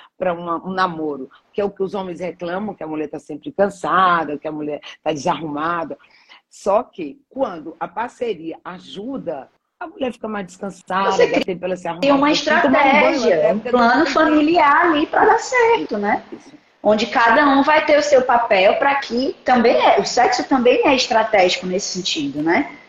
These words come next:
Speaker 1: É, e isso vem desde a gravidez, porque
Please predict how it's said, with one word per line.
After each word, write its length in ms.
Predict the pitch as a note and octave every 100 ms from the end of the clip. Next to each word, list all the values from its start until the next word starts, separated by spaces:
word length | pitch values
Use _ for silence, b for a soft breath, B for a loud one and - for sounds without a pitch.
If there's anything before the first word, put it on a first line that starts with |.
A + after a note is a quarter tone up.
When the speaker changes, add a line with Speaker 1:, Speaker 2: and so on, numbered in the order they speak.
| _
Speaker 1:
É, 380 | B3 C#4 D4 B4+
e 260 | A#3+ C4 B3+
isso 200 | C4+ C#4
vem 120 | D4
desde 200 | C#4+ D4
a 40 |
gravidez, 720 | C#4 C#4+ D4 C4 B3+ C#4 C4 _ -
porque 480 | A3 - A3+ A#3